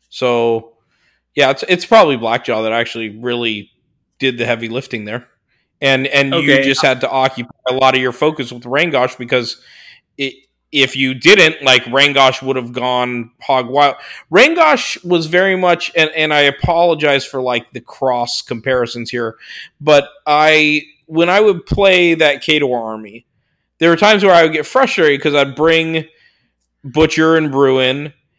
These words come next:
Speaker 1: and everyone knows that Ruin is a nightmare, so they'd tie down Ruin, and I wouldn't be able to do anything with Ruin, and it was frustrating.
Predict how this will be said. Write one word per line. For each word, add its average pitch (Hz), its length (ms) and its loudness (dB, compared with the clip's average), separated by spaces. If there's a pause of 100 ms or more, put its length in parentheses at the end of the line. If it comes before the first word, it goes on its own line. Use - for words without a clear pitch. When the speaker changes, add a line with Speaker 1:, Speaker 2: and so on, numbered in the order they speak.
(280)
Speaker 1:
and 202 140 4
everyone 220 420 4
knows 165 360 4
that 135 120 -2
Ruin 147 360 2
is 123 180 -4
a 131 120 -6
nightmare, 139 580 -2
so 156 160 0
they'd 160 280 0
tie 165 280 2
down 151 260 2
Ruin, 151 380 2
and 139 120 0
I 139 60 2
wouldn't 143 300 -2
be 139 80 0
able 139 100 2
to 131 80 0
do 139 240 -2
anything 135 360 -6
with 123 120 -10
Ruin, 147 520 -4 (500)
and 151 100 0
it 156 60 2
was 147 140 -2
frustrating. 147 800 -2